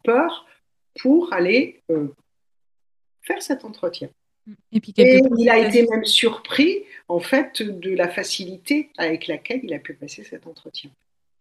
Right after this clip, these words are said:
Speaker 2: Dans ce que j'entends, peut-être même que c'est le fait que, justement, il soit plus accroché à sa peur qui lui a fait se rendre compte que le
Speaker 1: Tout à
Speaker 2: poste
Speaker 1: fait.
Speaker 2: était peut-être pas pour lui.
Speaker 1: Tout à
Speaker 2: Quand
Speaker 1: fait.
Speaker 2: on est focus sur sa peur ou sur cette, ces choses-là, on, ben, on passe peut-être à côté aussi de certaines choses.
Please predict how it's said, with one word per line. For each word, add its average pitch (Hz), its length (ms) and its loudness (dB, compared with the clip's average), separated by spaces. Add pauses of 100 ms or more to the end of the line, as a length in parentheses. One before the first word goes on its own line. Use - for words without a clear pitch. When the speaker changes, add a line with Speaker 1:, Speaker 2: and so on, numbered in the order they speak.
(140)
Speaker 2:
Dans 196 260 0
ce - 40 -4
que 196 120 -4
j'entends, 190 360 2
peut-être 202 280 -4
même 208 180 2
que 208 100 0
c'est 185 140 -2
le 185 80 0
fait 208 220 -2
que, 180 200 0
justement, 196 340 0
il 196 100 6
soit 180 220 2
plus - 220 0
accroché 202 380 4
à 175 80 6
sa 175 180 4
peur 233 360 0
qui - 100 2
lui 180 80 4
a 175 60 6
fait 185 160 -2
se - 80 -12
rendre 190 180 -6
compte 220 260 4
que - 140 -2
le 202 60 2
Speaker 1:
Tout - 380 -6
à - 40 2
Speaker 2:
poste 214 220 4
Speaker 1:
fait. - 60 2
Speaker 2:
était 190 180 4
peut-être 175 280 2
pas 220 140 2
pour 185 160 -2
lui. 196 200 0 (500)
Speaker 1:
Tout 269 200 2
à 247 80 4
Speaker 2:
Quand 208 120 8
Speaker 1:
fait. 202 100 6
Speaker 2:
on 196 80 12
est 202 180 10
focus 220 480 2
sur 196 220 -2
sa 170 160 0
peur 220 420 6
ou 196 60 10
sur 190 260 6
cette, 180 320 -2
ces 185 240 0
choses-là, 196 500 4
on, 196 120 8
ben, 185 400 -8
on 180 180 -16
passe - 260 0
peut-être - 320 2
à 185 60 -2
côté 180 240 -2
aussi 185 200 -8
de - 40 -16
certaines 185 300 -4
choses. 190 280 -6